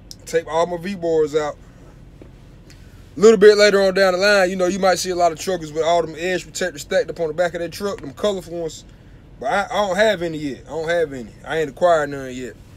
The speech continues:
So good thing I had those V-Boards, 'cause, uh, my load notes were saying that the company was gonna provide 'em to me. But, um,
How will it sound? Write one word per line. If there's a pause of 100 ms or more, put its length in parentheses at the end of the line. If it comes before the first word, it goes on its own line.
(520)
So
good
thing
I
had
those
V-Boards, (440)
'cause,
uh,
my
load
notes
were
saying
that
the
company
was
gonna
provide
'em
to
me. (600)
But,
um,